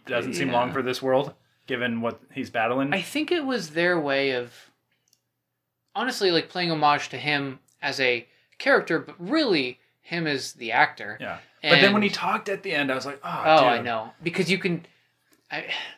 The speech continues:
Speaker 2: you
Speaker 1: That's
Speaker 2: know
Speaker 1: real
Speaker 2: that's
Speaker 1: life.
Speaker 2: real life.
Speaker 1: Yeah.
Speaker 2: That's what he's struggling with. I, I actually, uh, wanna see that Val movie,
Speaker 1: On
Speaker 2: the,
Speaker 1: Amazon
Speaker 2: the
Speaker 1: Prime.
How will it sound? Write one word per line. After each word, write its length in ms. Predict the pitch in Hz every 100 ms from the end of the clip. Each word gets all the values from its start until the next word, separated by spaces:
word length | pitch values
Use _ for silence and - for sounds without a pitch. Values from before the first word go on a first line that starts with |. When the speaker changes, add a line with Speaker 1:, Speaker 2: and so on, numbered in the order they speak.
| _
Speaker 2:
you 120 | 175
Speaker 1:
That's 100 | 196
Speaker 2:
know 160 | 202 285
Speaker 1:
real 100 | -
Speaker 2:
that's 220 | 190 185
Speaker 1:
life. 120 | 135 156
Speaker 2:
real 200 | 190 208
life. 340 | 208 196 123 127
Speaker 1:
Yeah. 80 |
Speaker 2:
That's 180 | 165 -
what 100 | 165
he's 100 | 170
struggling 420 | - 202 208 117
with. 120 | 113 - - -
I, 100 | 156 165
I 240 | 156 165
actually, 380 | 202 - 143 135
uh, 240 | - 151 151 _ _ 175
wanna 240 | 156 139
see 180 | - 147
that 300 | 131 123 - _ _
Val 500 | 143 135 123 143 147 -
movie, 400 | 151 156 170 175
Speaker 1:
On 120 | 180
Speaker 2:
the, 60 | 175
Speaker 1:
Amazon 260 | 175 185
Speaker 2:
the 60 |
Speaker 1:
Prime. 100 | 143